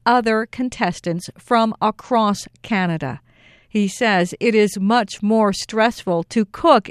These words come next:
in front of the cameras than to cook at home. And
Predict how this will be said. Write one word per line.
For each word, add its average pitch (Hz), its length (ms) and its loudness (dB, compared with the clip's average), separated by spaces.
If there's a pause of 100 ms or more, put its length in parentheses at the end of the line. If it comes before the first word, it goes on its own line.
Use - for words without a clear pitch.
in 214 160 2
front 247 380 0
of 180 180 -4
the 175 80 0
cameras 214 800 -2 (440)
than 185 200 0
to 175 180 -2
cook 196 400 0 (140)
at 151 160 0
home. 151 440 0 (880)
And 226 400 0